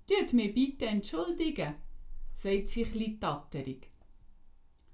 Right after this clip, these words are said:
„Weder ich ha drum mir Sach wölle sicher sein wegen der Uhr, gäb ich fragen, was sie soll kosten.“ Die hat drum seinerzeit unser Papa der Mama zur Weihnachten geschenkt.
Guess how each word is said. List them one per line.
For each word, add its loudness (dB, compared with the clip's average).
„Weder -2
ich 0
ha 0
drum 4
mir 4
Sach 0
wölle 2
sicher -2
sein 2
wegen -4
der -2
Uhr, 2
gäb -4
ich 0
fragen, 0
was -4
sie -2
soll -2
kosten.“ -6
Die 2
hat 0
drum 6
seinerzeit 2
unser -2
Papa -2
der -4
Mama 0
zur -8
Weihnachten -2
geschenkt. -4